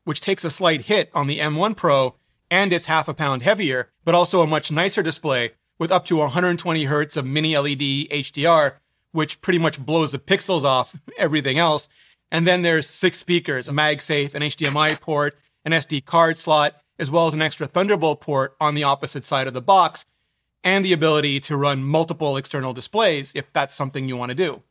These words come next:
And yes, you have to be willing to pay the hefty, beyond hefty price for all this, but that's just the current cost of serious escalation in pro capabilities. So if you don't need it all and don't want to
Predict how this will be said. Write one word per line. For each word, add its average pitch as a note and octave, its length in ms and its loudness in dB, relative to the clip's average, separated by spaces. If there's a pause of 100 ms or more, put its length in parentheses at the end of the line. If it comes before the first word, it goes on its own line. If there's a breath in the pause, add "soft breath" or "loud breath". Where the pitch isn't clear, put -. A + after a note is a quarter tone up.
And F3 100 -6
yes, F#3+ 240 2
you F3 60 0
have F#3 160 2
to F#3+ 80 -6
be F#3 100 0
willing E3+ 260 4
to D#3 80 -8
pay D3+ 380 0 (280)
the D3+ 140 -2
hefty, E3 540 0 (240)
beyond E3+ 300 4
hefty D3 300 0
price G#3+ 300 0
for G3+ 160 0
all D3+ 160 8
this, C3+ 340 -2 (200)
but - 160 0
that's G3 280 2
just - 400 -2
the F#3 60 -4
current F3 400 0
cost F3+ 460 2
of C#3+ 200 -4 (220)
serious G#3 580 -2
escalation D#3+ 600 0
in D3 120 -4
pro D3+ 260 0
capabilities. C#3+ 800 0 (460)
So G3 320 2 (340)
if - 160 -2
you C4 60 0
don't A3 260 0
need G3+ 160 2
it A3+ 80 4
all C3 400 2
and D#3+ 100 -2
don't G3+ 140 2
want F#3+ 140 0
to E3 80 -4